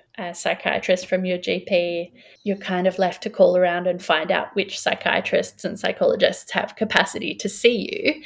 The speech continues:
And you're left doing all of these administrative tasks, which felt like an incredible amount of work to do when I was in the situation of, you know, struggling to find time and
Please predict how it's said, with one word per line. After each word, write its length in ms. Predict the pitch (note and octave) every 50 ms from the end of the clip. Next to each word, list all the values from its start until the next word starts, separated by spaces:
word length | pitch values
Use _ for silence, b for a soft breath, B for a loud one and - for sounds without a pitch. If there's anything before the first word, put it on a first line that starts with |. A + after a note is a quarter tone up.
| B B B B B B B
And 120 | - F#3
you're 100 | F#3 F#3
left 300 | F#3+ G3 G#3 A3 G#3+ -
doing 200 | - F#3+ F#3 F3+
all 160 | F3+ F3+ F3+ F3+
of 120 | F3+ F3+
these 180 | F3+ F3+ F#3 -
administrative 800 | F3+ F3 - F#3 F#3 F#3 F#3+ F#3+ - - - - G3 A3 A3
tasks, 600 | - - A#3+ A#3 A3 A3 G#3+ - - - - -
which 220 | - G3+ G3 - -
felt 240 | - A3 F#3 -
like 340 | - G3 F#3 - - - - _ _ _ -
an 100 | G3 F#3+
incredible 480 | G3 G3 - - B3 A#3+ A3 G3 F#3+
amount 260 | F#3 F3+ F3+ F3 F3 F#3
of 80 | F3+
work 240 | F#3 F3+ - - -
to 140 | - - G3
do 200 | F#3+ F3+ F3 F3+
when 160 | F3 F3+ F3+
I 120 | F3 F3
was 180 | F#3 F#3 - -
in 80 | G3 F#3+
the 100 | F3+ F#3
situation 680 | - - - - - G3+ F#3+ - - G#3 - A#3 -
of, 340 | F3 E3+ G3+ - - - -
you 160 | - C4+ A#3+
know, 160 | G3 F3+ A3+ A#3 - -
struggling 460 | - - - F3 F#3 F#3 F#3 F#3+ G3
to 120 | G3 - G3
find 240 | - F#3+ - F#3+ F#3+
time 200 | - F#3+ F#3+ -
and 120 | F#3+ G3